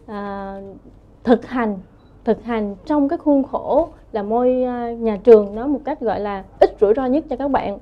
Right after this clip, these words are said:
À, và nhiều bạn cũng, ờ, quan tâm tới cái việc là, ừm, nếu như mà em quan tâm và em mong muốn nhưng em chưa có kiến thức gì, em có thể, ờ, tham dự cái cuộc thi, ờ, sinh viên với sáng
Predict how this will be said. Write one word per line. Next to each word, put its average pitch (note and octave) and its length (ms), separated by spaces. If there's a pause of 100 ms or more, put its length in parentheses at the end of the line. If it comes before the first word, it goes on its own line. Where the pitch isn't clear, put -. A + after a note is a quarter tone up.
(500)
À, A#3 300
và A3+ 200
nhiều A#3 180
bạn A3 260
cũng, D4+ 420
ờ, C#4+ 340 (140)
quan C#4 200
tâm C#4 240
tới D#4+ 140
cái F4+ 100
việc D#4 220
là, A3+ 160 (380)
ừm, A#3+ 520 (600)
nếu E4+ 280
như E4 240
mà G#3+ 520 (380)
em C#4 340
quan D4 240
tâm C#4+ 340
và B3+ 80
em C4 220
mong C#4+ 200
muốn D#4 240
nhưng F#4 120
em C#4 140
chưa C#4+ 180
có D#4 140
kiến F4 200
thức F#4+ 160
gì, B3 140
em C4 180
có E4 100
thể, C4+ 320
ờ, D4 200 (100)
tham C#4+ 200
dự A3+ 280 (100)
cái D#4+ 220
cuộc A3 200
thi, C#4+ 320
ờ, C#4 100
sinh C#4 260
viên C#4 220
với D#4+ 100
sáng F4 220